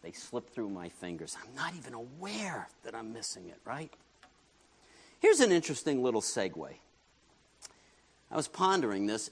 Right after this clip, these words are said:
Isn't it fascinating that right after this account of Jesus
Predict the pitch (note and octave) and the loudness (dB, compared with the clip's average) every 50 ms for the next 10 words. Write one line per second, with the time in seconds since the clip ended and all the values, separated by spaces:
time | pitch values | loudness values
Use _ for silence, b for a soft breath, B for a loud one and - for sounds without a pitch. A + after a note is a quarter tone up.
0 | - D3 F3+ G3 A#3+ G#3 F3+ D#3+ - - E3+ D#3 D#3+ D3+ - - A2+ G2 F#2 E2+ | 0 0 0 0 0 -2 -2 -4 -2 2 4 4 4 4 2 0 -2 -2 -2 -2
1 | G2+ F#2+ - C#3+ E3 E3+ G3 A3+ B3 C4 A#3+ A3 G#3 G3+ - - F3 D#3+ D3 D#3 | -4 -6 -6 -2 2 4 6 6 6 6 6 4 2 2 2 0 -2 0 2 2
2 | D#3 - - C3 - - - D#3 C#3 A#2 G#2 F#2+ - - G2+ F#2+ F#2+ E2+ - C3 | 0 0 -2 -6 -6 -6 -4 -2 0 0 -2 -2 -4 -6 -8 -8 -8 -10 -6 -2
3 | D#3 F3+ F3 D3+ A#2+ - G#2+ G#2+ - - | 0 0 0 0 -2 -2 -6 -6 -6 -8